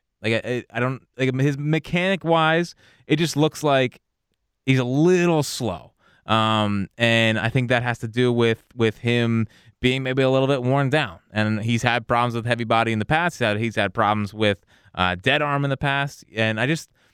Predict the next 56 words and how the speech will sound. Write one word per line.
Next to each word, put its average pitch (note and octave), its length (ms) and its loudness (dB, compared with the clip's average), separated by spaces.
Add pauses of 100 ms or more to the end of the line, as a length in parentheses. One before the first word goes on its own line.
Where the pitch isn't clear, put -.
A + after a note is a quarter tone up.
I B2+ 80 -2
felt F#3+ 180 0
like G3 120 -2
the E3 80 -6
start, D#3+ 540 -2 (120)
um, A#2+ 680 -2
Sunday A2+ 920 -2
in, G#2+ 400 -2
in G#2 280 -4
Tampa, A2 600 -2 (400)
you C3 100 0
know, B2+ 200 -2
he C#3 160 -2
just D#3 160 -4
wasn't E3 500 -2
able D3 360 0
to C3 120 -4
consistently B2+ 680 -4
get A#2 320 -2
inside A#2 520 -2
the G#2+ 100 -6
lefties. G#2 480 -4
He G#2+ 80 0
was G2 140 -6
leaving G2+ 360 -2 (100)
cutters A#2+ 480 -2
and G2 100 -6
sliders A2 520 -2
out A2 100 0
over A2 120 -2
the G#2+ 60 -2
middle G#2+ 180 0
of G2+ 80 -4
the - 40 -18
plate. A2 120 -2
He G#2 40 -2
was F#2 100 -6
leaving G2+ 200 -2
his F#2+ 100 -6
two-seamer B2 400 -2
around A#2 160 0
the A2+ 60 -4
middle A#2 140 -2
of G#2+ 60 -6
the A2+ 60 -2
plate. A2+ 320 -4 (460)
And B2+ 100 0
that G3 220 0
usually D3+ 420 0
is, B2 220 -2
is A#2 120 -2
a G#2+ 60 -4
sign B2+ 380 -4
to - 80 -6
me A2+ 240 0
that G#2 240 0